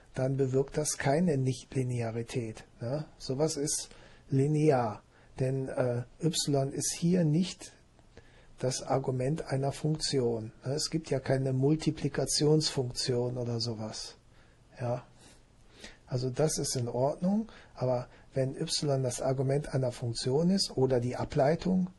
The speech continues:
das Argument einer Funktion ist, dann ist die Differentialgleichung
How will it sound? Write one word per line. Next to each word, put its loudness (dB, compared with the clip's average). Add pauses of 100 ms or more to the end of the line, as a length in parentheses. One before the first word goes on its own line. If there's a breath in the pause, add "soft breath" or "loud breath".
(280 soft breath)
das -6
Argument 0
einer 2
Funktion 0
ist, -4 (380 loud breath)
dann 0
ist -6
die 0
Differentialgleichung 0